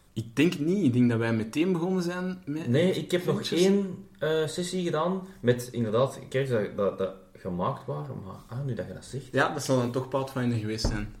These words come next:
Speaker 1: Ja, Pathfinder beginnerbox. Eh, met een zwarte draak.
Speaker 2: Ja.
Speaker 1: Hout, een houten draak speelgoedje. Was dat,
Speaker 2: Ja.
Speaker 1: was dat jullie die dat gebruikt hebben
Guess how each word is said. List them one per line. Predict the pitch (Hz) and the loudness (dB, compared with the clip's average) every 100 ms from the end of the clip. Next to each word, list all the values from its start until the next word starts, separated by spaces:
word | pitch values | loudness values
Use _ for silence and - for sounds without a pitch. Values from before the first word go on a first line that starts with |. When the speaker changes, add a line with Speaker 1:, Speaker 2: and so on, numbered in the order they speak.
| - | -14
Speaker 1:
Ja, | - 120 - | -8 -6 -4
Pathfinder | 131 131 143 131 | -4 -2 2 2
beginnerbox. | 120 123 131 127 139 - - - - _ _ _ | 4 4 4 2 -2 -2 -12 -14 -20 _ _ _
Eh, | 110 110 110 110 | -2 0 2 2
met | 110 113 | 2 2
een | 110 | 0
zwarte | 120 123 - 117 | -4 -4 0 0
draak. | 117 120 139 139 - - - - - - - - | 0 -2 -2 -4 -12 -14 -16 -20 -20 -20 -20 -6
Speaker 2:
Ja. | 98 92 92 | 0 4 4
Speaker 1:
Hout, | 101 127 127 - | 6 4 4 -2
een | 127 | 0
houten | 117 131 135 117 | 2 2 2 0
draak | 123 147 | 0 -2
speelgoedje. | - - 170 165 180 - 175 175 - - | -2 2 2 2 -4 -4 -4 -6 -10 -8
Was | 131 131 | -4 2
dat, | 127 | 2
Speaker 2:
Ja. | 104 123 | 2 -2
Speaker 1:
was | 123 123 | 0 2
dat | 117 | 4
jullie | 135 156 147 | 4 2 0
die | 147 | 0
dat | 147 127 | 0 0
gebruikt | 131 113 135 135 | 0 0 -2 0
hebben | 151 151 | 0 0